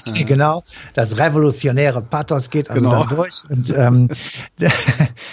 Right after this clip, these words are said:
Speaker 1: ähm, wenn man so gestrickt ist und wenn man eben,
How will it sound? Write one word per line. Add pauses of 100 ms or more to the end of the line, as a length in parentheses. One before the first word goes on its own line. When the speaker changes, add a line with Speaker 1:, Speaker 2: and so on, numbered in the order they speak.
(300)
Speaker 1:
ähm,
wenn
man
so
gestrickt
ist
und
wenn
man
eben,